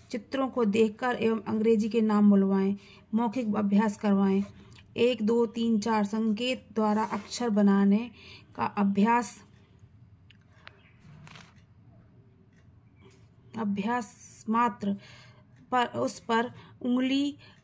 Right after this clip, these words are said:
घुमाकर करवाएं। अब तब अक्षर का डॉटेड आकृति को मिलाकर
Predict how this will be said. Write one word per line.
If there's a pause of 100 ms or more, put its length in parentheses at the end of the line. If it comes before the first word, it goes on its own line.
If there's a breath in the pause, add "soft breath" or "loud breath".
घुमाकर (200)
करवाएं। (540 soft breath)
अब (180)
तब
अक्षर (240)
का
डॉटेड
आकृति
को
मिलाकर